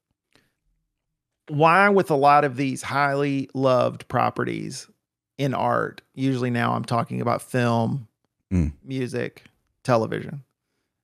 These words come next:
Speaker 1: um, people tend to h-, take things they love and then at some point just tear them apart. And I think I've figured out what it is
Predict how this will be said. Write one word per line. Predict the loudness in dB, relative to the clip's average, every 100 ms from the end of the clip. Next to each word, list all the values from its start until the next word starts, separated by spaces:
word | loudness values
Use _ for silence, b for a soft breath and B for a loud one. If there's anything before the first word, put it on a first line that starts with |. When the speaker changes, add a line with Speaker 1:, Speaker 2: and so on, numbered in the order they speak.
| _ -2
Speaker 1:
um, | 0 0 -6 -10 _ _ _ _ _
people | 0 2 2
tend | 2 0 -2 -2
to | -2 -4 -10 _ _ _
h-, | -12 -12 _ _ _ -4
take | 0 0
things | 0 -2 0
they | 0
love | 2 2 2
and | 0 -2
then | -4
at | -6
some | -2 -2
point | -2 -6 -6
just | -8 -6
tear | -2 -2
them | -4
apart. | -8 -6 -6 -8 _ _ _ _ _ _ _
And | -4 -2 -6 _
I | -6
think | -4 -4 0 4
I've | 2
figured | 2 -2 2 2
out | 2 2 -2 _ _
what | -2 0
it | 0 -2
is | -4 -6 -12